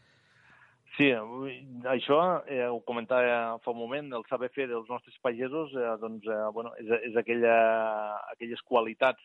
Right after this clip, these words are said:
que, que, que només te donen l'experiència del, del collir i, i del saber veure que una carxofa està al punt òptim.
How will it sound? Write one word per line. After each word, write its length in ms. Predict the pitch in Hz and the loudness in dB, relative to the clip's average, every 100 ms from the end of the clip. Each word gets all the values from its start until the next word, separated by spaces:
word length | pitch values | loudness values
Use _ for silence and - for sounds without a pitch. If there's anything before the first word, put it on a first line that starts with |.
| _ | _
que, 220 | 120 110 | -8 -8
que, 140 | - 110 107 104 107 107 101 _ - _ _ | -8 -8 -6 -6 -8 -10 -14 _ -20 _ _
que 120 | 120 | -6
només 180 | 113 120 | -6 -4
te 80 | 131 | -2
donen 240 | 123 120 113 | -2 0 0
l'experiència 640 | 110 - 113 127 131 127 | -2 -4 -2 -2 0 -2
del, 220 | 113 113 113 | -2 -2 0
del 140 | 117 | -2
collir 380 | - 110 117 160 - - - - _ | -2 -4 0 -2 -2 -16 -20 -20 _
i, 140 | 139 117 110 | -4 0 0
i 140 | - 117 | -2 2
del 140 | 113 - | 2 4
saber 240 | 113 113 | 2 4
veure 320 | 117 117 123 | 4 2 -4
que 140 | - 120 | -6 -4
una 100 | 110 | -4
carxofa 400 | 110 - 113 127 | -4 -6 -4 -4
està 220 | - 120 | 0 -2
al 80 | 104 | 0
punt 220 | 117 113 | -6 -2
òptim. 460 | 120 127 - 101 | -2 -2 -12 -14